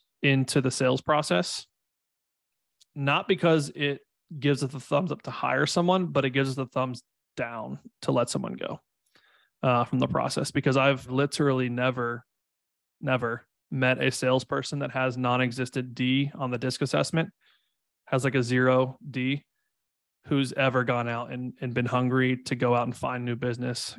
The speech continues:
consistently nurture new business and close new business. Never had it happen once. Um, that doesn't mean that they can't take inbound leads and nurture and, and that kind of thing, but they're never gonna go out and hunt for.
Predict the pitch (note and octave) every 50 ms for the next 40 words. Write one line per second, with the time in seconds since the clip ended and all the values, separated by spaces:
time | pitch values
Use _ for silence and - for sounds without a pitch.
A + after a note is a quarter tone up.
0 | - - - C#3 B2 - C3 B2+ - - - B2+ B2+ B2+ B2 B2 A#2+ - - C3
1 | B2+ A#2+ - C3 A#2+ A#2+ A#2+ A#2 B2 A#2+ A#2 B2+ A#2 - - B2+ B2 - - A2+
2 | A#2+ - - - - - G2+ - - - - - _ - C3 B2 B2+ B2 B2+ A#2+
3 | B2 A#2+ A#2 A#2+ B2 B2 - - - - - - A2+ - - - - _ _ _
4 | _ _ _ _ _ _ _ _ _ _ _ _ _ - C3 A#2 A#2 A#2 A2+ A#2+
5 | - - C3 C#3 D#3 D#3 D#3+ F3 E3 E3 E3+ D#3+ C#3+ D#3 D3+ - - D#3+ C#3+ -
6 | - - D#3 D3 C#3 - - E3+ E3+ E3+ E3 E3 E3 E3 D#3+ D#3 D#3 D#3 D3+ D#3
7 | D3+ C#3 C3+ C#3 C3+ C3 C3 B2+ B2+ B2+ B2+ B2+ - - D3 C3 B2+ B2 B2 B2+
8 | B2+ C3+ C3 B2 B2+ - D#3+ D#3 D#3+ D3+ - F3 E3+ D#3+ D3+ C3+ - C#3 C3+ C#3+
9 | D3 C#3+ - C#3+ C3+ C3 B2+ B2+ B2+ B2 A#2 - - C3 A#2+ - - - - -
10 | - - - -